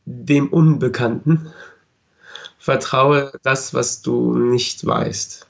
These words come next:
Vertraue einfach, dass das Unbekannte schon, schon auf dich aufpasst.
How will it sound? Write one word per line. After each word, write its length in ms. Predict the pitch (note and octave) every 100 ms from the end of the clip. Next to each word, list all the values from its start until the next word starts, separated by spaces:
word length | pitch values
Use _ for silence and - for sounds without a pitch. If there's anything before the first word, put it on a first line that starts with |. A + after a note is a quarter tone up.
| _
Vertraue 480 | - - - - -
einfach, 360 | G2+ G2+ - -
dass 220 | G#2+ -
das 140 | -
Unbekannte 640 | - B2 A#2+ A2+ B2 A#2+ A2+
schon, 560 | - A2+ G#2+ G#2+ G#2 - _ _ _ _ _ _ _ _ -
schon 240 | - -
auf 140 | A#2 G#2+
dich 180 | G#2+ A2
aufpasst. 600 | G#2 - D#3+ D#3+ -